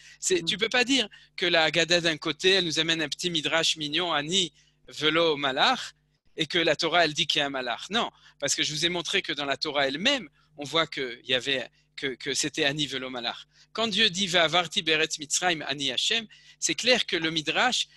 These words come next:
Speaker 1: n'a fait que traduire ce qui est marqué dans la Torah de manière claire, que c'est Akadosh Baruch Hu qui fait les choses. Et c'est lui qui saute au-dessus des maisons. C'est-à-dire, encore une question ?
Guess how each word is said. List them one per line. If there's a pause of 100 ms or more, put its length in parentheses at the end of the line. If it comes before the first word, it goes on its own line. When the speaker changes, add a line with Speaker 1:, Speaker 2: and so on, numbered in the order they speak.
(160)
Speaker 1:
n'a
fait
que
traduire (260)
ce
qui
est
marqué
dans
la
Torah
de
manière
claire, (280)
que
c'est
Akadosh
Baruch
Hu
qui
fait
les
choses. (240)
Et
c'est
lui
qui
saute
au-dessus
des
maisons.
C'est-à-dire,
encore
une
question ?